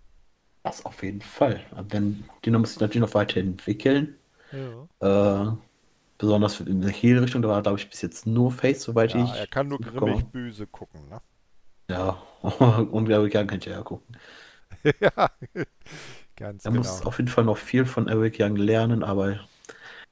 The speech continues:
Speaker 1: es könnte was daraus werden.
Speaker 2: Hm. Ja, äh, als nächstes sehen wir dann Backstage, ähm,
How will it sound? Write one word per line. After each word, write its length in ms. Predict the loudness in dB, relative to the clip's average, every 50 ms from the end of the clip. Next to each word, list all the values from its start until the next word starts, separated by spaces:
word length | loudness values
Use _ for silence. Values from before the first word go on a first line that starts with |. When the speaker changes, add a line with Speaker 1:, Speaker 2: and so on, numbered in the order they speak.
| _ _
Speaker 1:
es 220 | -10 -10 -10 -8 -10
könnte 460 | -2 2 2 4 4 2 0 2 2
was 220 | 2 0 0 -4
daraus 380 | -6 -4 -4 -4 -6 -8 -10 -12
werden. 340 | -14 -16 -14 -16 -18 -20 -20 _ _ _ _ _ _ _ _ _ -20
Speaker 2:
Hm. 520 | -18 -16 -14 -14 -14 -16 -16 -18 -18 -20 -20 _ _ _ _ _ _ _ _ _ _ _ _ _ _ _ _ _ _ _ -14 -6
Ja, 220 | -2 0 0 0 -2 _ _ _
äh, 300 | -10 -6 -2 -2 -2 -2
als 280 | -4 -6 -8 -6 -6 -6
nächstes 320 | -6 -6 -8 -10 -12 -10
sehen 180 | -8 -8 -8 -8
wir 80 | -6
dann 220 | -4 -4 -4 -4 -4
Backstage, 800 | -6 -6 -6 -6 -8 -8 -4 -2 -2 -2 -2 -4 -8 -14 -16 -14 -12
ähm, 880 | -8 -6 -4 -2 0 0 0 2 2 2 2 2 0 -2 -2 -6 -12